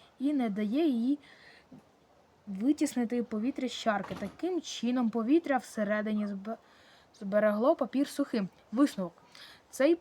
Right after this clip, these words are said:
простий дослід доводить, що повітря займає об'єм і чинить тиск. Атмосферний тиск утримує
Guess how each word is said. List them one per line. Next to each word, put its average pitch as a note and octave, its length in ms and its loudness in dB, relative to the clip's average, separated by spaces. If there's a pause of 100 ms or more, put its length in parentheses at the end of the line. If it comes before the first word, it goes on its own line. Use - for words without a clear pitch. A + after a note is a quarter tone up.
(400)
простий A3+ 580 0
дослід G#3 640 -2
доводить, G3+ 560 0
що G3+ 400 -2 (320)
повітря A#3 500 0
займає G#3+ 480 0
об'єм G3+ 580 -4 (120)
і G3 120 -8
чинить D4 600 -2 (160)
тиск. A3+ 280 0 (480)
Атмосферний A3 1080 2 (100)
тиск - 340 -6 (300)
утримує G#3 760 -2